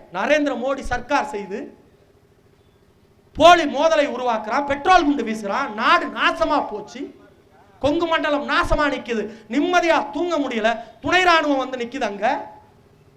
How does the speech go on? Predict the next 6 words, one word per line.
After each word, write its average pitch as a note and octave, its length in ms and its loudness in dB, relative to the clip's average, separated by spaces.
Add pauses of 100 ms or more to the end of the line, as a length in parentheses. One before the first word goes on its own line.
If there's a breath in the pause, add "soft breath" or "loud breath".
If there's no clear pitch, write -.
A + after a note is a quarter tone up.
(300)
நாங்க C#4+ 240 2
அப்படியாடா E4+ 420 0
இருந்தோம்? A#3+ 280 -2 (380 loud breath)
சித்தப்பன் E4 380 2
பெரியப்பனா C4+ 360 0 (100)
மாமனு E4 300 2